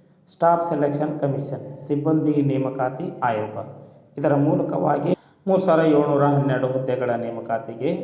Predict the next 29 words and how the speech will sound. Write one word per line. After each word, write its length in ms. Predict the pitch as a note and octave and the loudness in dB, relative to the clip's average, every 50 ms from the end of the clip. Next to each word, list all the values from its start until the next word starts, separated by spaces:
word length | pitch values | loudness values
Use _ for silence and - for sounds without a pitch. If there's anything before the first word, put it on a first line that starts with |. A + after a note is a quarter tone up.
| - - - - | -8 -8 -4 -2
ಅರ್ಜಿ 500 | A#2+ B2 B2 - - D3+ D3+ D3+ D3+ D3+ B2 | 0 0 -2 -2 -4 -4 -2 -2 -2 -4 -4
ಆಹ್ವಾನಿಸಲಾಗಿದ್ದು, 1000 | A#2 A#2 A#2 - A2+ A#2 A#2 G#2+ - A#2+ A2+ A#2 A2 A2+ - A2+ - - F#3 G#3 | -6 -6 -6 -6 -6 -6 -8 -8 -8 -6 -4 -4 -4 -4 -6 -8 -6 -4 -4 -4
ಹುದ್ದೆಗಳ 520 | F#3+ D#3+ B2+ - - A#2 A2 A2 G#2+ G#2 | -4 -4 -6 -6 -4 -6 -6 -4 -2 -2
ವರ್ಗೀಕರಣ 760 | G#2+ G#2 G#2+ A2+ A2 G#2+ - A2+ A2 - A2+ A2 G#2+ G#2+ C#3 E3+ G3 - - - - - - - - - - | -2 -2 -2 -4 -6 -6 -6 -10 -10 -8 -6 -6 -6 -4 -4 -6 -8 -8 -12 -16 -18 -20 -20 -20 -16 -6 0
ಲೋವರ್ 500 | C#3+ D3 D#3 D#3 E3 E3+ E3+ E3+ - - | 2 4 4 6 4 4 4 2 0 2
ಡಿವಿಷನ್ 500 | D3 C#3 C3 C#3 C#3+ C#3 C#3+ C#3+ C#3+ D3 | 2 2 2 2 2 2 2 2 0 0
ಕ್ಲಾರ್ಕ್, 540 | C#3+ C#3 A#2+ A2 G#2+ _ _ _ _ _ - | 2 2 2 2 2 _ _ _ _ _ 0
ಎಲ್ 240 | C#3+ C#3 C#3 C#3+ C#3 | 2 4 4 4 4
ಡಿ 120 | C3+ B2+ | 2 2
ಸಿ, 200 | - - - D3+ - - - - - - - C#3+ | 2 0 -2 -4 -4 -4 -6 -8 -10 -10 -12 -8
ಜೂನಿಯರ್ 420 | C#3 D3+ D#3+ E3+ E3+ F3 F3+ F3 F3 | -2 0 0 2 4 4 4 4 4
ಸೆಕ್ರೆಟರಿ 600 | F3 E3+ - - E3+ D3+ D3+ D3+ D3+ E3+ E3 C#3 | 2 0 0 0 0 0 0 0 2 2 2 2
ಅಸಿಸ್ಟೆಂಟ್, 680 | - C#3 C3+ - D3 C#3 C#3 C#3 C3+ A#2+ A#2 A2 - - - - - - - - - - - - | 2 0 0 0 -2 -2 -2 -2 -2 -2 -2 -4 -6 -8 -10 -12 -14 -18 -20 -20 -20 -20 -20 -8
ಜಿ 200 | - C#3+ C#3+ C#3+ | 0 2 4 6
ಎಸ್ 240 | D3 C#3 C#3 - C#3+ | 6 6 4 4 4
ಎ, 340 | C#3+ D#3 F3 F#3 - - - | 4 4 2 2 0 0 0
ಡಾಟಾ 340 | - B2+ B2+ B2+ - E3+ F3 | 2 2 2 4 4 4 4
ಎಂಟ್ರಿ 340 | D#3 C#3+ C#3+ - - F3+ F3+ | 4 4 2 2 2 2 2
ಆಪರೇಟರ್, 800 | - B2 B2 - - A#2+ A#2 - - A2+ A2 A2 A2 - - | 2 2 0 0 0 -4 -4 -4 -4 -4 -4 -4 -6 -8 -8
ಡಿ 300 | - B2 B2+ B2+ B2+ C3 | -8 -8 -6 -4 -2 0
ಇ 20 | C3+ | 2
ಒ, 160 | C#3 C#3 D#3+ G3+ G#3 - - - - - - - - - - - - - | 2 2 2 0 -2 -4 -8 -10 -12 -16 -16 -18 -20 -20 -20 -20 -6 0
ಡಾಟಾ 300 | C#3 C3+ C3+ C3+ E3 E3+ | 4 4 4 4 4 4
ಎಂಟ್ರಿ 400 | E3+ F3 - C#3+ C#3+ D#3+ F#3 C#3 | 2 2 2 0 0 0 0 0
ಆಪರೇಟರ್ 720 | - B2+ B2 B2 - B2+ B2+ B2 - C#3+ D#3+ G3 - - | 2 2 0 0 0 -2 -2 0 0 0 0 -2 -2 -4
ಗ್ರೇಡ್ 280 | - C3 B2+ B2 A#2 - | -2 0 0 2 2 2
ಎ, 260 | - - - A#2+ C#3 D3+ - - - - - - - - - - - - - - - - | 0 0 2 2 2 2 2 0 -4 -6 -8 -10 -14 -16 -18 -18 -20 -20 -20 -20 -12 -4
ಈ 40 | E3 | 0
ಎಲ್ಲ 280 | E3 E3+ D#3+ F3 G#3 | 2 4 4 4 4